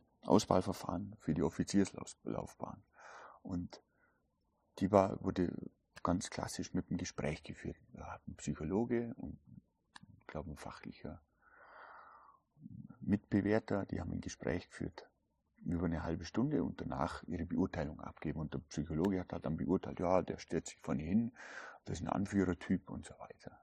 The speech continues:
nach dem Gespräch. Und dann war die Ausfallquote danach ungefähr bei fünfzig Prozent. Also fünfzig Prozent, die man da hingeschickt hat, und dann aufgehört oder sind rausgefallen. Und da war das Vorgehen dann so, dass man, ein anderer Psychologe ist dann hergegangen und hat das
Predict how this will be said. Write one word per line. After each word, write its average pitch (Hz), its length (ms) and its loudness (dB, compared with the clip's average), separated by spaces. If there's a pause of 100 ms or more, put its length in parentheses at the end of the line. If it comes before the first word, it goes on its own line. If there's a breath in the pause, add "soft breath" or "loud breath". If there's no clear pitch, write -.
nach 80 240 -8
dem - 140 -12
Gespräch. - 540 -10 (420 loud breath)
Und 92 160 0
dann 92 120 6
war 87 120 4
die 87 120 4
Ausfallquote - 720 2
danach - 340 -2
ungefähr 85 340 -2
bei 82 120 -4
fünfzig - 420 -6
Prozent. - 420 -8
Also - 160 -12
fünfzig 92 340 -2
Prozent, 85 420 -2
die 90 60 0
man 87 100 -2
da - 80 -6
hingeschickt - 440 -4
hat, - 100 -8 (340 soft breath)
und - 80 -8
dann - 120 0
aufgehört 87 440 6
oder 82 140 -6
sind - 220 -14
rausgefallen. - 500 -12 (540 loud breath)
Und - 280 -6 (300)
da 95 160 8
war 104 120 10
das 101 140 -2
Vorgehen 120 340 4
dann 104 120 0
so, 110 160 2
dass - 340 -4
man, - 260 -4 (1400)
ein - 160 -10
anderer 101 260 0
Psychologe 104 520 4
ist - 120 -2
dann - 80 -4
hergegangen 98 400 0
und 87 100 -4
hat - 180 -6
das - 260 -6